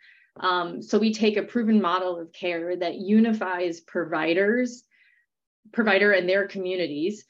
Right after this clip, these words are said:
um, and in these diverse healthcare entities around a common goal to redesign healthcare delivery and transform the way that care is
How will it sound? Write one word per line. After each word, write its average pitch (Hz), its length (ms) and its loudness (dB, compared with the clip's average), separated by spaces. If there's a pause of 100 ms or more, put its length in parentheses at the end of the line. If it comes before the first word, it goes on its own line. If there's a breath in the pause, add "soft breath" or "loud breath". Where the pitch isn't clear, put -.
(240 soft breath)
um, 170 340 -2
and 185 420 -4
in 202 180 2
these 185 280 0
diverse 196 420 -2
healthcare 180 560 -6
entities 175 560 -6
around 170 320 -4
a 156 80 -8
common 185 500 -4
goal 175 380 -2
to - 180 -8
redesign 190 1160 -2 (420 soft breath)
healthcare 208 560 2
delivery 170 840 -2 (220 soft breath)
and 180 200 -4
transform 208 600 0
the 185 80 -4
way 185 280 2
that 175 260 -6
care 185 340 -4
is 175 280 -6